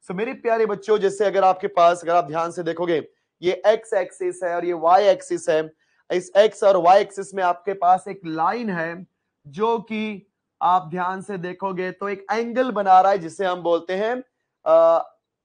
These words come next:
anti-clockwise angle या angle, अ, with the positive direction of x axis। तो positive direction of x axis का मतलब क्या होता है?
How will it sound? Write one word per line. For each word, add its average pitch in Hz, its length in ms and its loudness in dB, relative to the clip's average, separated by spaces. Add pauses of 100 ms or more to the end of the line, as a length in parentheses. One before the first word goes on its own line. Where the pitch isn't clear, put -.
(180)
anti-clockwise 214 800 0
angle 185 340 0
या 202 300 2 (280)
angle, 214 560 -2 (320)
अ, 170 200 4
with 175 140 -6
the 185 160 0 (100)
positive 185 400 -2
direction 196 360 -2
of 226 120 0 (120)
x 185 140 -4
axis। 160 580 -6
तो 233 240 -6
positive 202 380 -4
direction 233 360 -6
of 240 80 -4
x 226 380 -6
axis 220 180 -20
का 233 100 -6
मतलब 214 260 -8
क्या 220 160 -2
होता 208 240 0
है? 247 260 -4